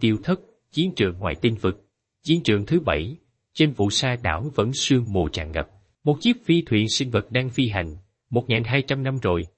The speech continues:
một ngàn hai trăm năm qua, con quái thú bạc thật sự đã biến mất. Trong vụ sa đảo chẳng ai thấy con quái thú bạc nữa.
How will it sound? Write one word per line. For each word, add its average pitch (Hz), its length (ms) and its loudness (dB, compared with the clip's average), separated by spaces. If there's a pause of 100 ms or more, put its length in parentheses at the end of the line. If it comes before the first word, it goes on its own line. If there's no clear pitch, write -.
(120)
một 104 200 -2
ngàn 104 180 0
hai 127 180 0
trăm 123 220 -2
năm 120 200 -2
qua, 117 300 0 (200)
con 123 160 0
quái 135 180 0
thú 160 220 -2
bạc 87 220 0
thật 98 160 -6
sự 92 260 -2
đã 92 220 -2
biến 131 220 0
mất. 208 100 0 (360)
Trong 120 200 2
vụ 98 140 0
sa 127 220 -2
đảo 113 340 -2
chẳng 104 200 -4
ai 120 140 -2
thấy 131 260 -2
con 107 160 -2
quái 135 200 0
thú 147 220 -2
bạc 73 200 -6
nữa. 85 280 -4